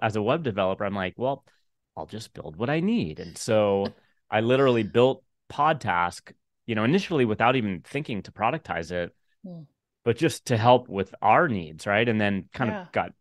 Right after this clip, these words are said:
Speaker 1: close to the end of, before I took it live. And I'm like, "Well, this is really gonna help us." And I think there's a lot of ways it can help other podcasters as well. Um, there's so much that it automates for us now.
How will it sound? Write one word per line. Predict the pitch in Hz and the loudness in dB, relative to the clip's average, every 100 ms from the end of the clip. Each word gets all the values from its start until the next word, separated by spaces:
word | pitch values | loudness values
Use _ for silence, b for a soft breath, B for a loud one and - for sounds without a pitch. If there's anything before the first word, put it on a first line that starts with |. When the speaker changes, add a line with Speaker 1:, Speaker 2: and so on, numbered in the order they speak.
| - | -2
Speaker 1:
close | 113 98 - | -2 -2 -4
to | 95 | -2
the | 95 | 0
end | 95 | 0
of, | 87 78 _ _ _ - | -4 -10 _ _ _ -20
before | - 107 92 | -6 -2 -2
I | - | -6
took | - 104 | -14 -12
it | 95 | -4
live. | 107 131 117 98 | 2 2 2 0
And | |
I'm | 90 | -4
like, | 90 90 | -6 -4
"Well, | 135 101 87 - _ _ _ _ _ _ _ _ _ _ _ | 2 4 2 -6 _ _ _ _ _ _ _ _ _ _ _
this | 110 117 | -6 -4
is | 117 | -4
really | 110 117 98 | 0 0 0
gonna | 87 | -4
help | 80 90 123 | -4 -2 4
us." | 104 85 - - | 4 2 -6 -8
And | 98 | -6
I | 87 | -6
think | - 104 90 | -6 -6 -4
there's | 92 | -6
a | 95 | -4
lot | 92 87 | -4 -4
of | 87 | -4
ways | 85 82 | -6 -8
it | - | -16
can | 78 | -10
help | 85 80 | -6 -4
other | 87 87 | -4 -4
podcasters | 85 85 82 82 - - - | -6 -8 -8 -10 -10 -14 -14
as | 80 | -12
well. | 80 87 78 - - - | -2 0 0 -2 -16 -4
Um, | 95 90 80 80 87 - b b b | -2 -2 -4 -8 -14 -16 b b b
there's | 92 98 | -10 -8
so | - - 120 117 | -6 0 4 4
much | 110 101 - - | 4 0 -4 -6
that | 95 | -6
it | 87 | -4
automates | 90 90 90 82 - | -4 -4 -6 -12 -12
for | - 87 90 | -6 -4 -4
us | 87 | -6
now. | 98 87 85 90 | -8 -6 -4 -4